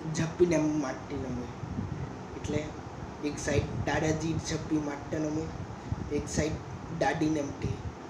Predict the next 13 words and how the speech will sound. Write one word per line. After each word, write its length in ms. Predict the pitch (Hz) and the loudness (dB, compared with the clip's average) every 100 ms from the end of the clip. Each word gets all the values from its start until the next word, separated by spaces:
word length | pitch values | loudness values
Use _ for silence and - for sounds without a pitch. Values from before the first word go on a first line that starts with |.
| - - | -8 -6
એટલે 200 | - 165 | -2 0
બધાએ 480 | 160 151 170 180 190 - - - - - | 2 0 2 2 2 -2 -8 -10 -8 0
અલગ 260 | 151 165 165 | 6 6 8
અલગ 180 | 165 156 160 - - - - - - | 6 4 0 -6 -8 -8 -4 -2 6
ડ્રોઈંગને 400 | 160 151 151 143 | 8 10 8 6
એમ 100 | 143 | 4
બનાવેલી 440 | 139 139 131 131 | 2 2 0 -2
ને 80 | 131 | -2
એમ 100 | 127 | -2
હતી. 300 | - - 123 - - - - - - - - - - - - - - - - - - - | -2 -4 -6 -6 -8 -6 -6 -6 -6 -4 -4 -2 -2 -2 -4 -6 -6 -4 -4 -2 -4 -4
એટલે 300 | 151 170 165 | -4 2 2
અંદરની 640 | 156 - - 165 170 180 | 2 -2 0 4 6 6
એમ 100 | 185 | 4